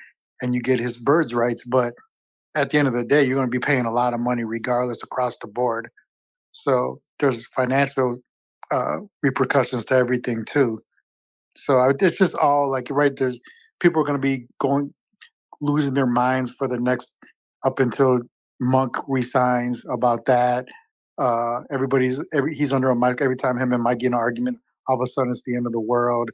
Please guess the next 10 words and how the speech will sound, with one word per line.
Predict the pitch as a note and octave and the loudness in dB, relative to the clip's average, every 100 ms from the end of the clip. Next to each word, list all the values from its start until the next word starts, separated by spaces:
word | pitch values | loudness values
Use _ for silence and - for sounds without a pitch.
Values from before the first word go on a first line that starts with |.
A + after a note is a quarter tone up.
| _ _ _ | _ _ _
like, | C#3 C#3 | -4 0
all | C#3 | 2
that | A#2+ A2 | 0 -2
good | A#2 A2 | -4 -4
stuff. | - B2+ A2 - | -4 -4 -4 -4
But | B2 B2 A#2+ - _ _ _ _ _ _ _ _ - | 0 0 0 -10 _ _ _ _ _ _ _ _ -4
at | C#3 - | -2 0
this | D3 | 0
point, | - D#3 C#3 | 2 2 2
like, | B2+ | 0